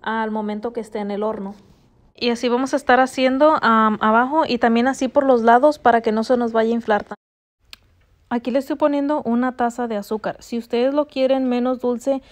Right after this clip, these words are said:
igual le pueden echar menos azúcar. Ahora le voy a estar poniendo una taza de agua y también tres cuartos de gelatina de fresa. Si tú eres nuevo por aquí en mi canal, no olvides suscribirte.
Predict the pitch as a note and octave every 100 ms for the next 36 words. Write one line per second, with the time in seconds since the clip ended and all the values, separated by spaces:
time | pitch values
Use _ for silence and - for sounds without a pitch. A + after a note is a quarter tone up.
0 | _ _ B3 A#3 A3 A3+ A#3+ A3 A#3 A#3
1 | A#3 A#3 A3 - A3+ A3 G#3 G#3+ G#3 -
2 | - F3+ - - _ _ _ _ - -
3 | B3 A#3+ B3+ C4 B3+ B3 B3+ B3+ A#3+ A#3+
4 | C4+ - A#3 A#3+ A#3+ A3+ B3+ B3 A3+ G#3+
5 | A#3 C#4 D#4 - - - _ _ _ B3
6 | C4 C4 D4 C4 A#3+ A#3+ C4 - - A#3
7 | A#3+ - A3+ A3 - A#3+ A#3 - G#3+ A3+
8 | B3 A#3+ A#3 A3 G#3+ G#3 G3+ G3+ F#3+ G3+
9 | - _ - B3 B3+ A#3+ B3+ B3 B3 B3
10 | A3+ A3 B3 A3+ A#3 A3+ A3 B3 C#4+ B3
11 | A3 A3 A3 A#3 A3+ - G3+ G3 G3 -